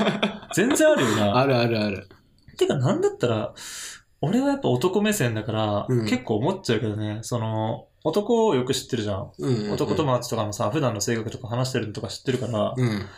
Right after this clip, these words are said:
Speaker 1: らたまにさ、女友達とかでさ、なんか未練タラタラのやつとか見るとさ、「え、なんでお前まだあんな好きなの？」みたいな。
Speaker 2: うんうんうん。
Speaker 1: で、「他にもいっぱいいるじゃん」みたいな。
Speaker 2: うん。
Speaker 1: いいやつみたいな。
Speaker 2: うんうん。
Speaker 1: 「全然いるじゃん」みたいな。「なんでそんな好きなの？」って思っちゃう。
Speaker 2: あー、はいはいはい。
Speaker 1: なんかたまにない？そういう時。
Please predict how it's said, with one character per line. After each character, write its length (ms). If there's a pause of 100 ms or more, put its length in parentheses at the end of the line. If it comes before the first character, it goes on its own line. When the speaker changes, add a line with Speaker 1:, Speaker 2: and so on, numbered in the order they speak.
(200)
Speaker 1:
ら 180
た 120
ま 180
に 100
さ、 200
女 240
友 220
達 140
と 40
か 60
で 80
さ、 280
な 100
ん 40
か 80
未 160
練 140
タ 100
ラ 100
タ 120
ラ 80
の 80
や 80
つ 80
と 80
か 280
見 100
る 80
と 100
さ、 340
「え、 80
な 160
ん 60
で 80
お 80
前 120
ま 120
だ 140
あ 100
ん 60
な 100
好 40
き 120
な 60
の？」 100
み 60
た 80
い 60
な。 120 (100)
Speaker 2:
う 60
ん 20
う 20
ん 40
う 20
ん。 460
Speaker 1:
で、 80 (120)
「他 220
に 80
も 120
い 100
っ 80
ぱ 100
い 40
い 20
る 80
じ 80
ゃ 40
ん」 60
み 40
た 80
い 20
な。 60
Speaker 2:
う 40
ん。 20
Speaker 1:
い 40
い 60
や 100
つ 160
み 60
た 100
い 60
な。 80
Speaker 2:
う 20
ん 40
う 40
ん。 20
Speaker 1:
「全 220
然 180
い 40
る 80
じ 60
ゃ 40
ん」 80
み 20
た 60
い 20
な。 60 (200)
「な 40
ん 20
で 80
そ 100
ん 40
な 80
好 80
き 80
な 100
の？」 140
っ 80
て 280
思 200
っ 180
ち 80
ゃ 60
う。 120 (400)
Speaker 2:
あ 60
ー、 360
は 160
い 20
は 40
い 20
は 40
い。 40
Speaker 1:
な 80
ん 20
か 80
た 60
ま 80
に 60
な 80
い？ 60
そ 140
う 60
い 20
う 20
時。 220